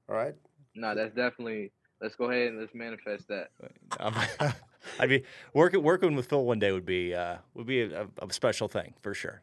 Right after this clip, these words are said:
Speaker 3: Just 'cause
Speaker 2: Nah,
Speaker 3: you,
Speaker 2: likewise,
Speaker 3: I mean, thi-,
Speaker 2: likewise.
Speaker 3: thinking back to, I mean, just meeting you as a, as a recruit, and then the experience we had as teammates. Um, you know,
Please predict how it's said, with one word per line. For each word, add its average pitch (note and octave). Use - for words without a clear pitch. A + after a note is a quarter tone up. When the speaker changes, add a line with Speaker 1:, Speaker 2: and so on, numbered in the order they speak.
Speaker 3:
Just B2+
'cause G2+
Speaker 2:
Nah, F#2+
Speaker 3:
you, B2+
Speaker 2:
likewise, G2+
Speaker 3:
I A#2+
mean, A2
thi-, -
Speaker 2:
likewise. A#2
Speaker 3:
thinking A#2+
back G2
to, F2
I G#2+
mean, F#2+
just F2+
meeting A2+
you G#2+
as F#2+
a, G2+
as A2
a A#2
recruit, C3+
and F#2+
then F#2
the F#2+
experience A2+
we G#2
had G2
as F#2+
teammates. G#2
Um, E2+
you G2+
know, F#2+